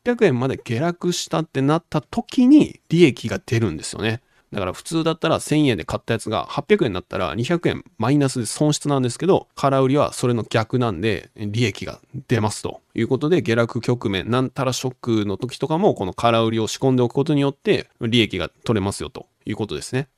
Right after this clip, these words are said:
まあ、要するに自分のトレードの幅が広がる。上昇局面でも下落局面でも対応できるっていうのは、これがかなりメリットですね。そしてもう一つは優待クロスですね。これも相当メリットかと思うんですけれども、優待クロスって何かっていうと、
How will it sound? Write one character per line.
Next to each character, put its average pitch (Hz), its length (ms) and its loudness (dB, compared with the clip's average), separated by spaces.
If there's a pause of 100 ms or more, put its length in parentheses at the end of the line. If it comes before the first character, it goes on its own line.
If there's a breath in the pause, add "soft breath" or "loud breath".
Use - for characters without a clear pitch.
(140)
ま 156 60 0
あ、 - 0 -
要 170 180 2
す 269 100 -2
る 226 60 2
に 117 80 0
自 95 160 -4
分 180 160 4
の 185 80 4
ト 175 160 -2
レ 175 140 6
ー - 20 2
ド 170 100 2
の 160 80 2
幅 143 280 2
が 131 120 2
広 127 300 0
が 113 100 2
る。 101 160 -2 (140)
上 127 160 0
昇 127 160 -2
局 135 200 -2
面 139 140 2
で 202 60 2
も 180 140 -2
下 120 80 -2
落 113 180 -4
局 127 160 -2
面 123 180 2
で 190 80 4
も 101 220 -2 (100)
対 113 220 0
応 101 80 -2
で 98 100 -6
き - 120 -6
る - 80 -10
っ 104 60 -20
て - 120 -6
い - 20 2
う 175 40 2
の 101 60 0
は、 90 40 -4
こ - 140 -6
れ 196 60 0
が 175 340 0
か - 120 0
な 117 120 2
り 78 240 -8
メ 110 260 0
リ 113 120 0
ッ - 60 -20
ト - 240 -10
で - 100 -12
す - 120 -8
ね。 104 160 -4 (380)
そ - 120 -2
し 175 80 -4
て - 60 0
も 190 240 4
う - 20 2
一 190 200 0
つ - 120 -6
は 156 80 2
優 147 320 4
待 139 220 -2
ク - 160 -4
ロ 131 80 -2
ス - 140 -12
で - 60 -10
す - 120 -10
ね。 196 80 -6
こ - 140 0
れ 214 80 4
も 202 120 6
相 180 220 2
当 175 160 2
メ 151 140 2
リ 107 80 -6
ッ - 20 -20
ト - 100 -8
か 90 120 -4
と 80 160 -6
思 110 180 -2
う - 20 -2
ん 95 40 -4
で 78 80 -8
す - 100 -8
け 101 60 -2
れ 90 80 -2
ど 92 80 -4
も、 139 240 0 (180)
優 196 140 -2
待 240 240 0
ク 226 100 2
ロ 151 80 2
ス - 60 -6
っ - 20 -14
て - 100 -6
何 120 320 0
か - 140 -2
っ 120 60 -2
て - 180 -8
い 107 60 0
う 104 80 -4
と、 147 340 0